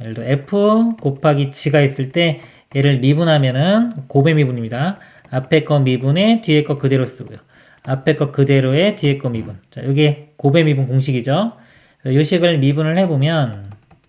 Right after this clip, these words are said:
자, 앞에 거 미분에 뒤에 거 그대로. 자, 앞에 거 미분하면 요거 이 되겠죠. 사라지고 이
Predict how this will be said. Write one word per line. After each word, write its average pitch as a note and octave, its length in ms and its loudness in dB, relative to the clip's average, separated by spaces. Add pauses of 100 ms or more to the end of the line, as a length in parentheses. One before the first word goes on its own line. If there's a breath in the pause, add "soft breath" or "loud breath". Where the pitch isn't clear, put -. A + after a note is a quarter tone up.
(1800 soft breath)
자, B2 160 -10
앞에 F3+ 220 2
거 F#3+ 120 2
미분에 D#3 440 4
뒤에 A3+ 140 2
거 D#3 80 0
그대로. A#2+ 400 -4
자, A#2 140 -12
앞에 E3 200 -2
거 E3 80 -2
미분하면 E3 680 2
요거 C3+ 240 -4
이 D#3+ 180 -2
되겠죠. D3+ 680 0
사라지고 C#3 680 -4
이 F3 640 -2